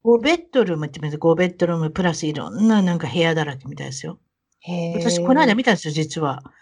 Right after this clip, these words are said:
Speaker 1: い-、あの、公園まであるんですよ。子供の公園まで。家の中に。
Speaker 2: へえ、すごい。
Speaker 1: そ-、外、外で遊ばせれないんでしょうね。多分あんなに有名人だったら。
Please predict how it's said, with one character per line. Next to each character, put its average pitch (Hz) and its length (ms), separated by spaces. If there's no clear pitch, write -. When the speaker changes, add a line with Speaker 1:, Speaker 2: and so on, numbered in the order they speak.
Speaker 1:
い-、 202 240
あ 190 160
の、 175 500
公 330 320
園 349 160
ま 220 120
で 156 80
あ 151 80
る 156 100
ん 143 40
で 135 60
す 135 100
よ。 135 60
子 170 140
供 151 160
の 147 100
公 147 200
園 147 120
ま 139 80
で。 - 240
家 160 220
の 143 60
中 370 160
に。 370 60
Speaker 2:
へ 392 800
え、 381 40
す - 280
ご 233 140
い。 - 20
Speaker 1:
そ-、 233 140
外、 226 400
外 202 260
で 208 80
遊 190 260
ば 180 300
せ 196 240
れ 226 140
な 262 160
い 190 80
ん 160 80
で 135 100
し 135 140
ょ 139 60
う 135 40
ね。 233 200
多 302 160
分 190 100
あ 147 180
ん 156 100
な 156 120
に 151 240
有 160 100
名 151 160
人 147 220
だ 147 100
っ 143 40
た 147 180
ら。 147 180